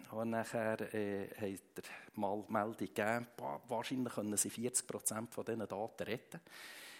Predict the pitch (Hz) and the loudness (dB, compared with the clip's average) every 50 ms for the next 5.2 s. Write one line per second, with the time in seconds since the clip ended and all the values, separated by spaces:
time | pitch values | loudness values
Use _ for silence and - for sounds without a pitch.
0 | - - - - - 143 135 - - 135 139 165 - - - 165 147 135 123 120 | -18 -18 -8 2 4 4 4 8 8 10 10 10 6 4 4 4 4 4 2 2
1 | 117 123 120 110 - - - 127 120 117 139 139 - 117 - - - 123 123 127 | 4 4 4 6 4 4 6 8 8 8 6 4 2 0 -2 2 4 6 6 6
2 | 135 127 110 113 117 131 - - 135 127 123 117 - 120 107 107 107 - - 113 | 6 6 4 6 6 6 6 6 6 6 6 6 4 4 4 8 8 8 8 8
3 | - - 120 - - - - - - - - - 180 170 - - - 151 156 180 | 6 6 6 8 8 6 6 6 6 6 6 0 0 2 4 6 6 6 6 4
4 | 180 - - 165 - 151 151 156 151 - 127 131 147 - - - 123 123 123 127 | 0 0 -2 2 2 2 0 0 -2 -2 -2 -2 -2 -4 -2 -2 0 0 -2 -4
5 | - - - 131 | -4 -4 -2 -2